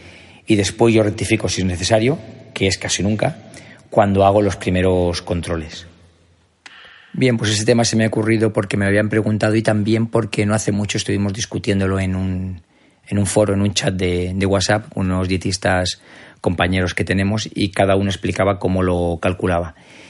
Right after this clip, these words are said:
Y yo realmente es que lo hago bastante, bastante a ojo, que eso no quiere decir que no funcione, sino simplemente que, mm, he de hacer después las correcciones necesarias cuando hago los primeros controles.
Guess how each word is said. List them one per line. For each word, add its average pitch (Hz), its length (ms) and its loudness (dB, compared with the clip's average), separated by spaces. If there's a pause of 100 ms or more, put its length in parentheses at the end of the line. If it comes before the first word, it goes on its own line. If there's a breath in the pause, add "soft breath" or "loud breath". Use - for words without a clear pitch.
(300 loud breath)
Y 104 220 6
yo 101 140 6
realmente 98 540 2
es 95 140 0
que 90 340 0
lo 87 180 2
hago 95 180 2
bastante, 95 560 -2
bastante 90 500 -2
a 90 80 2
ojo, 107 340 -2 (600 loud breath)
que - 120 0
eso 92 120 2
no 98 100 2
quiere 98 180 2
decir 104 280 2
que - 80 2
no 98 100 2
funcione, 95 500 0 (300)
sino - 200 -4
simplemente 90 580 0
que, 98 320 -4 (160)
mm, 85 560 -2 (500 soft breath)
he 101 120 0
de 95 100 2
hacer 90 240 0
después 92 380 -2
las 95 140 -2
correcciones 90 520 -2
necesarias 92 500 -2
cuando 90 480 0
hago 90 160 0
los 92 120 0
primeros 90 340 -4
controles. 87 480 -6